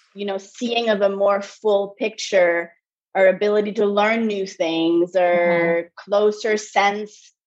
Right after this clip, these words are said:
Speaker 1: or relationship with ourself, or how you were saying, with source, with spirit, with God, however you wanna
Speaker 2: Mm-hmm.
Speaker 1: label that outer other
Speaker 2: Mm-hmm.
Speaker 1: energy. So we have yoga, we have coloring, we have the studies of the text. Are there other practices that you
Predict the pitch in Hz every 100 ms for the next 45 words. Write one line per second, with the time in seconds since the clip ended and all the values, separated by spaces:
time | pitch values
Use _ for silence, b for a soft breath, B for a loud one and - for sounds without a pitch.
0 | _ 208 196 196 196 208 214 214 220 208
1 | 202 180 185 269 262 262 - 190 196 202
2 | 185 - 226 - - 226 226 220 180 -
3 | - 214 214 175 - 196 196 208 185 185
4 | 180 185 185 185 202 196 190 196 175 170
5 | 170 165 - - _ 180 185 196 196 190
6 | 170 170 156 - 180 185 185 175 165 180
7 | 190 190 196 214 220 - _ _ _ -
8 | - 226 208 202 196 196 - _ - 247
9 | 226 214 220 220 214 196 196 226 240 226
10 | 233 202 190 190 190 _ _ - - 220
11 | 208 196 196 214 208 202 202 202 202 190
12 | 196 196 180 175 190 320 - 202 208 190
13 | _ 214 214 220 226 247 302 285 285 285
14 | 302 294 277 - 233